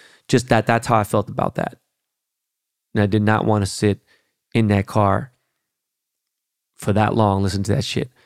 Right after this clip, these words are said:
So he turned it off. And to be honest, I don't think he's even played it anymore because he mentioned it to another friend of ours. And he's like,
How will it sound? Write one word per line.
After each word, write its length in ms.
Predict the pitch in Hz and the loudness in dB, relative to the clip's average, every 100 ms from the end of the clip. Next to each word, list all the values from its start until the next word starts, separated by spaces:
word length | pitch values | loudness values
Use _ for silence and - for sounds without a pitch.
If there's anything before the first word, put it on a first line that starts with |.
| _ _ | _ _
So 160 | - 101 | -4 0
he 160 | 127 | 0
turned 200 | 131 123 | 2 2
it 60 | 117 | 4
off. 400 | 110 110 - - _ _ _ _ _ _ _ _ _ _ _ _ _ _ _ _ _ _ - | 2 2 -2 -16 _ _ _ _ _ _ _ _ _ _ _ _ _ _ _ _ _ _ -4
And 100 | 123 | 0
to 60 | 117 | 2
be 120 | 117 | 2
honest, 260 | 120 110 - | 2 0 0
I 80 | 113 | 0
don't 160 | 120 120 | 0 0
think 140 | 110 | -4
he's 180 | - 107 | -2 -2
even 160 | 104 92 | 0 0
played 220 | 117 113 | 0 0
it 80 | 104 | 0
anymore 400 | 98 95 95 95 | 0 0 0 -2
because 480 | 101 110 104 92 - _ - - - _ _ _ | -2 2 2 0 -6 _ -20 -20 -20 _ _ _
he 240 | - 113 - | -2 -2 0
mentioned 400 | 110 127 120 113 | 0 2 2 2
it 80 | 110 | 2
to 140 | 104 | 0
another 280 | 101 131 123 | 2 2 2
friend 260 | - 104 | 0 0
of 120 | 101 98 | 2 0
ours. 340 | 98 104 - _ _ _ _ _ _ _ - | 0 -2 -6 _ _ _ _ _ _ _ -4
And 100 | 104 | 0
he's 160 | 98 | 0
like, 200 | 98 98 | 0 -2